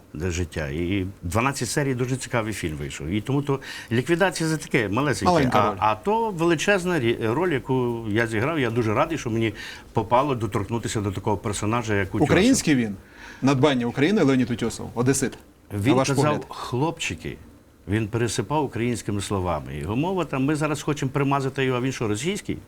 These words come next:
Speaker 1: Ні. І він не український, ні. Він людина, яка належить мистецтву, тому що він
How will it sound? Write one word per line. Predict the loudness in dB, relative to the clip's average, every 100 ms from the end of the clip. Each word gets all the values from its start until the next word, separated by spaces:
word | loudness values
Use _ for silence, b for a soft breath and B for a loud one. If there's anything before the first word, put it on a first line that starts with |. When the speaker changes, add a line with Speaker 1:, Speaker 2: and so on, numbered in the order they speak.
| -8
Speaker 1:
Ні. | -2 -2 -4 -8 B B B B B
І | 0
він | 2 2 2 4
не | 4
український, | 4 2 2 0 -2 0 2
ні. | 2 0 0
Він | -2 -2 -8 -4
людина, | -2 2 2 2 2 2
яка | 2 2
належить | 4 2 2 0
мистецтву, | -2 0 0 0 -2
тому | -2
що | 0 2
він | 2 0